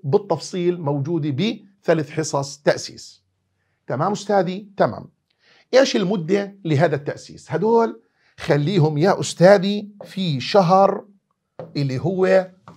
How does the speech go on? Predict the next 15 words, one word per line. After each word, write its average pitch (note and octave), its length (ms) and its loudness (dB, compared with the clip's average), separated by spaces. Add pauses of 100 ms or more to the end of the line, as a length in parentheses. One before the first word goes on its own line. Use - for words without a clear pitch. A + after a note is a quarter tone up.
(220)
شهر E3+ 680 0 (380)
خمسة. - 560 -8 (880)
تمام؟ E3+ 580 0 (320)
تمام. - 360 -4 (1200)
خلال B2+ 420 -2
شهر B2 360 -6
خمسة G#3 540 -4 (300)
راح F3+ 180 -2
يكون C#3 440 -4
عبارة، C#3+ 560 -2
بس F3 440 -4
عبارة C#3+ 360 0
عن C#3 180 0
مادة D#3+ 320 -2
التأسيس. - 680 -10